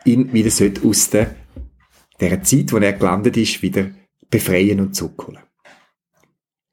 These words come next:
Nach etwa viereinhalb bis fünf Stunden intensiv am Knobeln, Rätseln, Lachen, Staunen, äh,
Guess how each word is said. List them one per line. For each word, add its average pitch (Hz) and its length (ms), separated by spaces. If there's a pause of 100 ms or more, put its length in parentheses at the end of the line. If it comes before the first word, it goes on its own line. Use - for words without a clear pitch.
(180)
Nach 113 200
etwa 113 760
viereinhalb 160 500
bis 143 160
fünf 139 340
Stunden 139 540 (920)
intensiv 147 640
am 98 140
Knobeln, 151 640
Rätseln, 117 1040
Lachen, 131 560
Staunen, 170 800 (680)
äh, 110 600